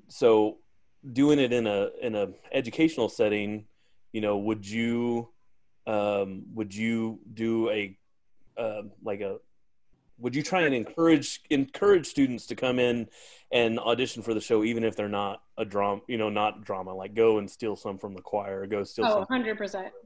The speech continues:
Speaker 2: I steal them all the time.
Speaker 1: Yeah.
Speaker 2: Um, yeah. I mean, especially boys. I will take, like, "Oh, you sort of sing in choir? You should come audition for the musical."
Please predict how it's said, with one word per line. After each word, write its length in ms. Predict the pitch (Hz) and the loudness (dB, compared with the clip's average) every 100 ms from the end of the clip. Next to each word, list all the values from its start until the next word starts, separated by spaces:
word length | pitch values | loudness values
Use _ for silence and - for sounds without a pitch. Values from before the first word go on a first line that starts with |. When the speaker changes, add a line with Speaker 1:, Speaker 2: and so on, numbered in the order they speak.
| _ - | _ -4
Speaker 2:
I 80 | 247 | -2
steal 260 | 247 269 240 | -2 -2 -2
them 120 | 226 | -2
all 80 | 196 | -4
the 80 | 214 | -8
time. 260 | - - 226 - - | -12 -14 -14 -20 -2
Speaker 1:
Yeah. 300 | - 220 285 262 | 4 8 8 8
Speaker 2:
Um, 580 | 247 220 208 208 233 233 - _ _ - - | 6 4 2 0 -4 -4 -12 _ _ -20 -8
yeah. 240 | 233 311 220 - - | 4 6 4 0 2
I 60 | 277 | 4
mean, 180 | 294 311 | 6 4
especially 920 | 311 311 320 349 311 285 262 240 - - | 4 2 4 4 4 4 2 -2 -10 -16
boys. 640 | 190 202 202 180 175 - - - - - | -4 2 2 2 -2 -8 -20 -20 -20 -8
I 200 | 214 220 | 0 2
will 220 | 226 233 220 | 2 0 0
take, 380 | 240 220 214 - - - | 2 2 2 -8 -20 -4
like, 380 | 214 196 190 - - _ _ - | 2 2 0 -6 -20 _ _ 0
"Oh, 120 | 254 | 4
you 180 | 254 262 | 4 2
sort 240 | 262 254 | 2 0
of 80 | 247 | 0
sing 180 | 254 254 | 0 0
in 120 | 262 | 0
choir? 320 | 254 269 269 269 | 4 6 6 4
You 140 | 240 | 2
should 160 | 226 214 | -2 -4
come 160 | 214 | -4
audition 340 | 196 185 180 175 | -2 -4 -6 -6
for 120 | 180 | -4
the 80 | 170 | -4
musical." 520 | 160 156 - 151 | -4 -8 -12 -14